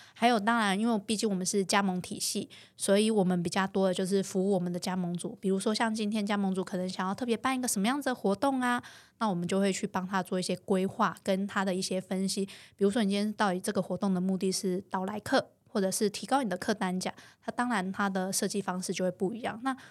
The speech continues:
在加盟组他可能没有这一方面的知识，我们就会去进一步的跟他们分析，然后跟他们说，“哎，你可以适合做什么活动。”像类似这样子的工作就会是我这一边负责。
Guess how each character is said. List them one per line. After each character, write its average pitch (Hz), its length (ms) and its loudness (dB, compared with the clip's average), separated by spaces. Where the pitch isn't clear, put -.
在 254 160 2
加 254 220 2
盟 226 220 0
组 208 160 -2
他 220 180 2
可 220 160 -4
能 180 160 0
没 185 140 0
有 202 100 0
这 185 140 -2
一 196 60 2
方 196 140 -2
面 190 160 0
的 180 60 -2
知 180 220 -4
识， 180 200 -4
我 185 120 -2
们 180 160 -2
就 190 120 0
会 202 140 0
去 202 180 -2
进 196 220 -2
一 180 80 0
步 185 180 0
的 185 120 -4
跟 185 120 -4
他 190 140 -2
们 175 180 -2
分 185 240 -2
析， 190 400 -2
然 185 120 -2
后 190 80 0
跟 196 100 -2
他 196 80 0
们 185 80 -2
说 208 160 0
，“哎， 240 40 2
你 240 100 0
可 214 100 -4
以 196 80 2
适 - 160 0
合 185 80 0
做 185 160 0
什 185 160 -4
么 208 100 -10
活 - 260 -10
动。” - 220 -6
像 220 220 0
类 208 120 0
似 196 140 0
这 196 140 -2
样 185 120 2
子 175 60 0
的 180 60 -2
工 180 200 -2
作 180 80 -2
就 180 140 -2
会 185 140 0
是 - 120 0
我 180 80 -2
这 - 140 -6
一 175 60 -2
边 190 180 -6
负 190 200 -8
责。 - 280 -4